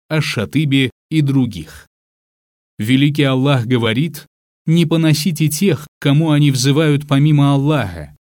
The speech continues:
а не то они из вражды по невежеству станут поносить Аллаха». Сура Скот, аят сто восьмой. Имам Аш-Шаукани в толковании к данному аяту говорил:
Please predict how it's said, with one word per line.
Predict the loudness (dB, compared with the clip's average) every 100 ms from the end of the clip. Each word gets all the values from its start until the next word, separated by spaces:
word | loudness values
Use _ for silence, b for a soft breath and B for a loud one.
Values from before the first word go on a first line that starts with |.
| _ _
а | 0 2
не | 2
то | 2 0 0
они | 0 2 4 2
из | 2
вражды | 0 0 -2 -2 -2 -4 -12 _ _
по | 0
невежеству | 4 4 4 2 0 -2 0 -2
станут | 0 0 0 0
поносить | 0 2 2 0 -2
Аллаха». | -2 -2 -2 -4 -6 -14 -14 _ _ _ _ _ -12
Сура | -6 -4 -4 -4
Скот, | -4 0 0 -2 -16 -6
аят | -2 0 0 -2
сто | -4 -4
восьмой. | -4 -6 -6 -8 -10 -16 _ _ _ _ _ _ _ _ _ -2
Имам | 2 4 2
Аш-Шаукани | 2 0 0 0 0 0 0
в | -2
толковании | -2 -2 -2 0 0 2 0
к |
данному | 0 0 0 0 0
аяту | 0 0 0 0
говорил: | 0 0 -2 -6 -12